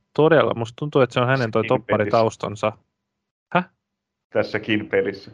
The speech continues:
Speaker 1: No joo, kyllä ne monissa tietysti kuuluu, kun hän on paljon äänessä, mutta tota, tässä nyt tuntuu, ehkä oli ääni miksattukin niin, että ne kuuluu erityisen kovaa, niin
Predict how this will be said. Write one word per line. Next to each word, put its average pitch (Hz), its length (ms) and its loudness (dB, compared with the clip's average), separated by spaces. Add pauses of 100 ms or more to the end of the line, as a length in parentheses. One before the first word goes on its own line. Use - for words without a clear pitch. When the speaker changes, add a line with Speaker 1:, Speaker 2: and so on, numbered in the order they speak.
Speaker 1:
No 131 120 -2
joo, 107 340 0
kyllä 104 180 -8
ne 107 80 -10
monissa 107 380 -12
tietysti - 340 -16
kuuluu, 104 320 -8
kun 107 140 -12
hän 104 100 -8
on 98 80 -10
paljon 98 260 -4
äänessä, 101 460 -6 (120)
mutta 92 380 -16
tota, 98 300 -12
tässä 107 300 -4
nyt 101 120 -12 (100)
tuntuu, 104 440 -8 (280)
ehkä 104 280 -2
oli 107 140 4
ääni 107 200 0
miksattukin 104 680 -8
niin, 95 120 -4
että 104 120 -8
ne 92 60 -8
kuuluu 98 280 0
erityisen 98 440 -2
kovaa, 101 340 0
niin 98 260 -6